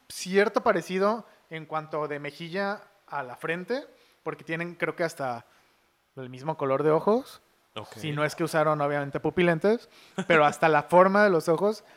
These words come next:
Speaker 1: la tienen igual.
Speaker 2: Órale.
Speaker 1: Otro que tengo es la de la saga de la momia. Con
Speaker 2: Anatsunamun.
Speaker 1: con este
Speaker 2: <laughs>
Speaker 1: Brendan
Speaker 2: Brendan Fraser.
Speaker 1: Fraser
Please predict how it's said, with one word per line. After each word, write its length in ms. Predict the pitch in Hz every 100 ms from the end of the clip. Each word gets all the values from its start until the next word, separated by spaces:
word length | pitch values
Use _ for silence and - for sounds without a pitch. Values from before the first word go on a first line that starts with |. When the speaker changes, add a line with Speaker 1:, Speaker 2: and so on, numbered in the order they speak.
| _
Speaker 1:
la 140 | 156 147
tienen 340 | 151 147 143
igual. 320 | 143 156 165 165 _ _ _ _ _ -
Speaker 2:
Órale. 320 | 127 131 117 _ _ _ _ _ _
Speaker 1:
Otro 340 | - 233 240 226
que 80 | 220
tengo 260 | 185 175 180
es 140 | 175
la 160 | 180 156
de 60 |
la 100 | 143
saga 240 | 135 143 151
de 60 |
la 120 | 139
momia. 400 | 131 147 151 131 - _ _ _ _ _ _ _ _
Con 760 | 156 143 139 135 135 135 131
Speaker 2:
Anatsunamun. 1000 | 135 175 190 - 214 214 202 202 233 214 - - -
Speaker 1:
con 320 | 170 160 156
este 920 | 165 165 170 185 185 180 160 147 147 143
Speaker 2:
<laughs> 40 |
Speaker 1:
Brendan 400 | 151 156 165 175
Speaker 2:
Brendan 340 | 156 151 156 147
Fraser. 340 | 143 156 180
Speaker 1:
Fraser 420 | 160 208 214 226